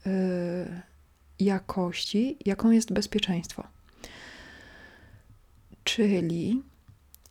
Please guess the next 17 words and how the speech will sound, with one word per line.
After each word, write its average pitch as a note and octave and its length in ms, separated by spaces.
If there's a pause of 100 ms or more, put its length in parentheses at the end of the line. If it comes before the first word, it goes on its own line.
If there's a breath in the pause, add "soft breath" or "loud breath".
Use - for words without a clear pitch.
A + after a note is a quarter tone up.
nie G#3 160
mówisz C4 360
sobie: F#3+ 280
„No A3 120
tak, A#3+ 260
ale G#3 160
przecież G3+ 300
ta G3 120
osoba G3+ 280
chce - 180
dla G#3 140
mnie G3+ 200
dobrze”, G#3 440 (220)
i G3 80
dalej G3 280
jesteś F3+ 280
zdenerwowany, F3 800